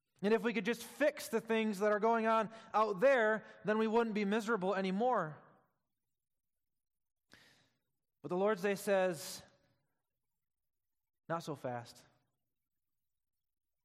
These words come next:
It's true, all of those things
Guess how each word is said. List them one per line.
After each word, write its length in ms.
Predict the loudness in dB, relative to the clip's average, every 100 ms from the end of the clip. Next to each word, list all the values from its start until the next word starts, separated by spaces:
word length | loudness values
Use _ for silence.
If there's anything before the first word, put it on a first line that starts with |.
| _ _ _ _ _ _ _ _ _ _ _ _ _ _ _ _ _ _
It's 140 | -20 -12
true, 480 | -6 -4 -4 -8 -12 _ _ _
all 180 | -6 -6
of 80 | -6
those 220 | -8 -10
things 500 | -10 -10 -10 -12 -16